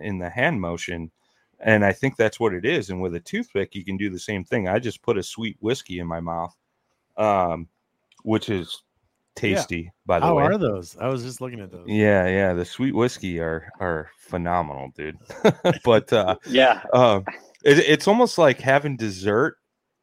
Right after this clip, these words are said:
Speaker 1: after your meal. That's the way I look at it. But, you know,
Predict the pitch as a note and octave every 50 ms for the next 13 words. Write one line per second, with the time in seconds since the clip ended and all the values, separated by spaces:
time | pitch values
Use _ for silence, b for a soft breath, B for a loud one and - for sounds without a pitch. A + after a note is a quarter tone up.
0 | _ G#2+ G#2+ A2 A2 - - A2 G2+ F#2+ F#2 F2 F2+ F#2 F#2+ F2 D#2+ - _ _
1 | _ _ _ - - A2 - - - G#2 F#2+ F#2+ F2 E2+ E2+ E2+ E2+ E2 D#2+ D#2+
2 | - E2 D#2+ D#2 D#2+ - _ _ _ - D3 D3 C3 - _ B B B B B
3 | B B B B B - - - F#3 F#3+ G3 F#3+ F3 E3 -